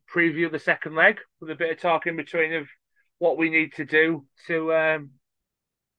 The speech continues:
basically rubber stamp our place at, um, below the arches at Wembley. So, uh, yeah, here we go. I'll start with you, John Don. What time did you wake up yesterday morning? I woke up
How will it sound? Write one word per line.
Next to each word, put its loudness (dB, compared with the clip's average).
basically -8
rubber -8
stamp -2
our -2
place -4
at, -12
um, -4
below -4
the 2
arches -2
at -16
Wembley. -8
So, -4
uh, 0
yeah, 0
here -4
we -2
go. 2
I'll 2
start 0
with 0
you, 2
John -4
Don. -2
What -6
time 0
did -14
you -4
wake 4
up 0
yesterday -4
morning? 2
I 2
woke 0
up -2